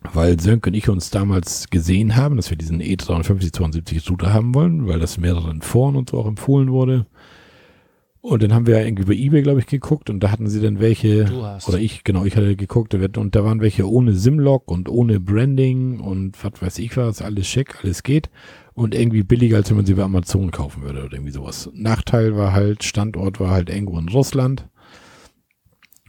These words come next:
Speaker 1: Und das dauert dann halt so ein paar Tage, bis das Ganze hier ist. Und ja, aber letztendlich hat das alles gut funktioniert. Also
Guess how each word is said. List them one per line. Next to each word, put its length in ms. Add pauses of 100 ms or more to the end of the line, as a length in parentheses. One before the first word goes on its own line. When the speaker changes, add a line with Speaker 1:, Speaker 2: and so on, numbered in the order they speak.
Speaker 1:
Und 120
das 140
dauert 220
dann 120
halt 100
so 80
ein 60
paar 160
Tage, 280
bis 120
das 160
Ganze 260
hier 320
ist. 380
Und 400
ja, 80
aber 200
letztendlich 600
hat 100
das 140
alles 320
gut 180
funktioniert. 560
Also 320